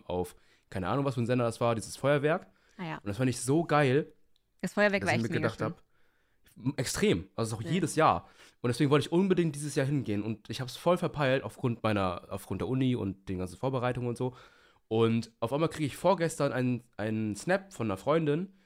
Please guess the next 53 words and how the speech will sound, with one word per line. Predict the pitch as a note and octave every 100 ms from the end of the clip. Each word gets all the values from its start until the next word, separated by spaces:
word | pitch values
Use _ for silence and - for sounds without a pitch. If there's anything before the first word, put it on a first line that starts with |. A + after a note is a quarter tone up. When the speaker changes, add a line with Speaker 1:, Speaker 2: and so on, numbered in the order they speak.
| _ _ A#2+
Speaker 1:
die | A2+
aus | A2
Stuttgart | - - - C3+ -
grad, | A#2+
grad | A2+ A2
hochgefahren | D3+ - G#2+ G2 G2
ist, | A#2+ -
Richtung | A2 G#2+
Düsseldorf, | G2+ G2+ F#2+ G#2+
um | G#2+ A2
da | B2+
zu | A2
sein. | F2+ G2+ G2
Und |
hab | G#2+
ich | F#2+
erst | G2
gecheckt, | G2+ - A2
oh | F2+ F2+
shit, | - -
es | F2
ist | -
Japan-Tag. | A2 F#2+ E2+ F#2 A#2 - _ _ _ _ _ _ _ _ _ _
Und | G2+
dann | G2+
hab | G#2
ich | G2+
gestern | A2+ - A2 G#2 G2
mit | G2+
einem | G2
Kollegen | - G#2 G#2 G2 G2 F#2+
wieder | G2+
I-R-L-Streams | G2+ G2 G2 G#2+ A2+ G2
angemacht | F#2+ G2 F#2+
und | G2
dann | F#2
saßen | G2 G2+ F#2
wir |
hier | G2+ G2
vor | F#2+ G2+ F#2+ F#2+
der | G2
Glotze | G2+ G2+ G#2+
und | G#2
<laughs> | -
haben | B2+ A2+
zugeguckt, | - - C#3+ C#3 B2 -
wie |
Leute | A#2 F#3
Speaker 2:
Richtig | A2+ E3+
Speaker 1:
Spaß | F#2+
Speaker 2:
traurig. | F3 E3+ E3+ E3 E3 F3 - -
Speaker 1:
haben. | E3+ E3 D#3+ E3+
Speaker 2:
Oh. | - _ _ _ _